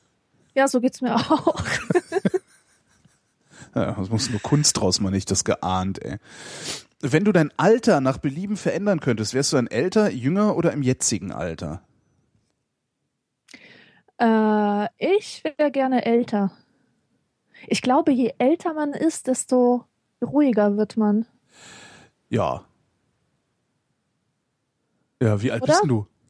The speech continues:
Speaker 1: Ich bin zweiunddreißig.
Speaker 2: Ja, das ist ja schon alt, also.
Speaker 1: Ja, das ist schon mega alt, ja.
Speaker 2: Das ist sau alt, echt.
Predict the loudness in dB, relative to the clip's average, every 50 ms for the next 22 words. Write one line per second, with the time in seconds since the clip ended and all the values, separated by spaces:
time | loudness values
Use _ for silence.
0 | _ _ _ _ _ _ _ _ _ _ _ _ _ _ _ _ _ _ _ _
1 | _ _ _ -4 0 0 0 0 0 -2 -2 0 0 2 2 0 2 2 0 -2
2 | -2 -4 -12 -20 _ _ _ -6 -6 -4 -4 -6 -8 -8 -10 -10 -8 -8 -8 -8
3 | -8 -8 -10 -10 -8 -8 -8 -8 -10 -14 _ _ _ _ -12 -10 -8 -8 -8 -10
4 | -12 _ _ _ _ _ -20 -16 -2 0 2 2 2 2 0 -2 0 2 2 2
5 | 2 2 2 2 2 2 2 0 0 0 0 0 0 -2 -6 -8 -6 -6 -4 -6
6 | -6 -6 -6 -6 -6 -6 -8 -8 -10 -10 -10 -10 -12 -16